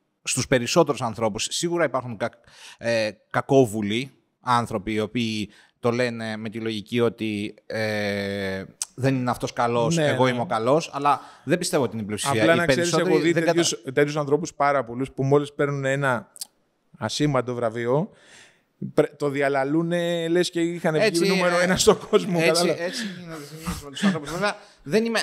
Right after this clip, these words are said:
Speaker 1: δεν είμαι της άπ-, δεν πιστεύω ότι, ε, οι περισσότεροι από αυτούς τους ανθρώπους που κρίνουνε ή κατακρίνουνε σούπερ πετυχημένα project, ότι είναι απαραίτητο ότι καταλαβαίνουν το τι κάνει αυτό το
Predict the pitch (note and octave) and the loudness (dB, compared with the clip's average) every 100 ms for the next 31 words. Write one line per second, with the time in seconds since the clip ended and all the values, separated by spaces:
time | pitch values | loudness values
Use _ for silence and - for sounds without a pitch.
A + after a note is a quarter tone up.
0 | C#3 F#3 G3+ G#3 G3+ - F#3 F3 G3+ F3+ | -2 -4 -4 -4 -4 -4 -2 0 -2 -2
1 | - - F#3 F3+ F#3+ F3+ E3+ D#3 - - | -4 0 0 0 -2 -2 -2 -2 -2 -6
2 | C#3 C#3 C#3 B2+ B2 C3+ A#2 F#3 F3+ D#3 | -4 -2 -4 -6 0 0 2 -4 -4 -4
3 | D3 E3 D#3+ C#3 D#3 D3 - A#2+ _ - | -4 -6 -6 -6 -8 -10 -10 -12 _ -4
4 | D#3+ E3 D3+ C3+ B2+ C3+ C3+ B2 D3 D3 | 0 0 -2 -2 -2 0 -2 -2 -2 -2
5 | C#3 A#2 G#2+ F#2+ - - _ - - D#3+ | -2 -2 -2 -4 -12 -20 _ -12 0 2
6 | D3+ C#3 B2 A#2 C3 C#3 C3 A2+ C#3+ D#3+ | 4 2 2 -6 -8 -4 -2 0 0 0
7 | F3 - _ _ D3+ D3 D3 E3+ F3+ E3 | -4 -6 _ _ -2 -2 -2 -2 -2 0
8 | D#3 D#3+ E3 D#3 C#3 C3+ C3+ D3+ D3 C#3+ | 0 -2 -6 -4 -2 0 -2 -4 -8 -6
9 | C3+ C#3+ C3+ A#2+ C3+ B2 | 2 2 4 0 -2 -4